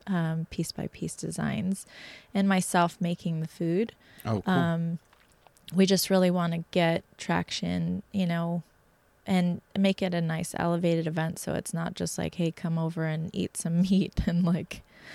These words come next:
Speaker 1: ha-, you know, have a conversation." So, um, so we're starting to do that. And that's kind of where we're going with that niche of carnivore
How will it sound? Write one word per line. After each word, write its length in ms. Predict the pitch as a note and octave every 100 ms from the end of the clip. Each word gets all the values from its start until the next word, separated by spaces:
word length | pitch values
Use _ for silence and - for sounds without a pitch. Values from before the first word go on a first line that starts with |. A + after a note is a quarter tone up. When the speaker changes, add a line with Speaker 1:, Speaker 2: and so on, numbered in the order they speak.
| - - -
Speaker 1:
ha-, 120 | - -
you 100 | F#3
know, 120 | E3
have 180 | E3+ F3
a 40 |
conversation." 760 | - E3 E3 - F#3+ F#3+ E3+ E3
So, 320 | - D#3+ D#3+ - - - _ -
um, 460 | F3+ D#3 D3+ F#3 - _ _ _ _ _ -
so 160 | - F#3+
we're 100 | F#3
starting 360 | - G3+ G#3
to 120 | -
do 160 | G3 F#3+
that. 460 | F3 E3 G#3+ B3+ - _ _
And 520 | F#3+ F3 F3 F3 F3 - _ _ -
that's 380 | F#3 F#3 - -
kind 260 | - F#3
of 140 | F#3 F3
where 100 | F3
we're 120 | E3+
going 280 | F3+ F3 F3
with 160 | F3
that 180 | F3 E3+
niche 520 | F3+ F3 F3 F3 - -
of 560 | F3+ E3+ E3+ E3+ - - _ _ _
carnivore 760 | - F#3 F3+ F3 F3 E3+ E3 E3